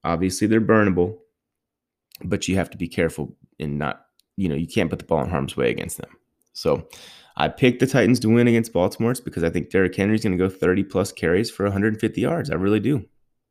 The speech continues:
I really do. Um, and I think there will be at least two, maybe three big pass plays in this game. I don't think Tannehill will be, you know, necessarily good on a consistent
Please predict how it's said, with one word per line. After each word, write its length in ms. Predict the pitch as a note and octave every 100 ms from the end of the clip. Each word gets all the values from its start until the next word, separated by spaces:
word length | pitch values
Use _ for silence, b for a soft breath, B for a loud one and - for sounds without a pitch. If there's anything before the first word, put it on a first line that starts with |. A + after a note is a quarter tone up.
| _ _ D2+
I 60 |
really 220 | E2 G2
do. 260 | G#2 B2 G2+ _ _ _ _ B B B B B _ -
Um, 380 | F2+ E2+ D#2+ - - _ _ _ _ _ _ _ -
and 100 | F#2
I 80 | F2
think 240 | G2 F2+
there 100 | E2
will 100 | F2
be 420 | - F2+ E2+ D#2+ _ _ -
at 120 | -
least 360 | G2+ G2 - -
two, 380 | A#2 A2+ A2 A2 _ _
maybe 200 | F#2 F2+
three 440 | E2 - F#2+ F2+ E2+ _ _ _
big 220 | G2+ F#2+
pass 260 | - D2+ E2
plays 300 | - C2+ -
in 80 | A#1
this 140 | -
game. 140 | - -
I 40 |
don't 140 | F#2 F#2
think 160 | G2
Tannehill 360 | - A2 G#2 G#2
will 100 | F2
be, 200 | F2+ F2 _ _ -
you 80 | F#2
know, 220 | C#2+ C2 _ _ -
necessarily 520 | F#2 - - F2 E2
good 360 | D#2+ D2 F#2+ G2
on 100 | E2
a 60 | D2
consistent 680 | F2 D2 - E2+ - -